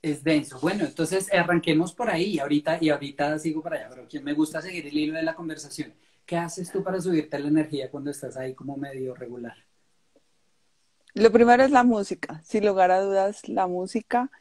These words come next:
Speaker 2: Eh, cambio de género, me gusta como variar, eh, todos los géneros menos, mm, norteña ni vallenato, pero el resto todo,
Speaker 1: <laughs>
Speaker 2: salsa, merengue, ochentas, noventas,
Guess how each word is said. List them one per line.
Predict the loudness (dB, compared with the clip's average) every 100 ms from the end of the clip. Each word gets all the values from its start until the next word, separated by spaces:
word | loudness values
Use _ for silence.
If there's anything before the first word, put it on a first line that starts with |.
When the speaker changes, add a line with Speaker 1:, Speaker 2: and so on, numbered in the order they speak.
| _ _ _ _
Speaker 2:
Eh, | -2 2 4 4 4 2 0 0
cambio | 4 8 8
de | 8
género, | 6 6 4 2 -4 _
me | -6 -4
gusta | -2 0 0
como | 2 2 2 0 4
variar, | 8 10 10 8 6 2 _ _ _ _ _ _ _ -16
eh, | -10 -6 -6 -6 -10 _ _ _ _ _ _
todos | 6 8
los | 6
géneros | 2 -2 0 -2 -4
menos, | -6 -4 -4 -4 -8 -16 _ _ _ _ _
mm, | -10 -6 -4 0
norteña | 2 2 8 8 8 6
ni | 6
vallenato, | 6 6 6 2 2 -2 -8 0
pero | 6 10
el | 8
resto | 6 2 0 -2 -2 -2 -2
todo, | 2 2
Speaker 1:
<laughs> | 2 -6 -2
Speaker 2:
salsa, | 6 8 8 4 -2 -6 -6 -10
merengue, | -12 -8 -6 -6 -2 0
ochentas, | 0 0 -2 -4 0 0 0 -2
noventas, | 0 2 0 -4 0 2 2 0 -4